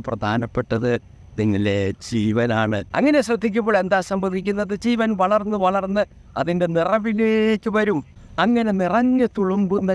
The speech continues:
ജീവനായിരുന്നു നസ്രത്തിലെ ഈശോ. ആ നിറഞ്ഞു തുളുമ്പുന്ന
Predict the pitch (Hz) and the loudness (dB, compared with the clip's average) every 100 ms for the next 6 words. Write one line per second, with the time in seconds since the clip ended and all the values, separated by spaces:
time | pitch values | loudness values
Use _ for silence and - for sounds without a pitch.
0 | 156 170 190 180 180 175 170 175 175 147 | 0 0 2 2 2 0 -2 0 0 0
1 | 135 139 139 156 156 170 143 139 139 127 | 0 -2 -2 0 -2 -2 -2 0 -2 -2
2 | 123 113 - - - - - - 147 165 | -4 -4 -12 -20 -20 -20 -20 -4 -2 0
3 | 175 208 247 240 247 226 220 220 220 214 | 2 0 0 0 0 2 2 2 0 0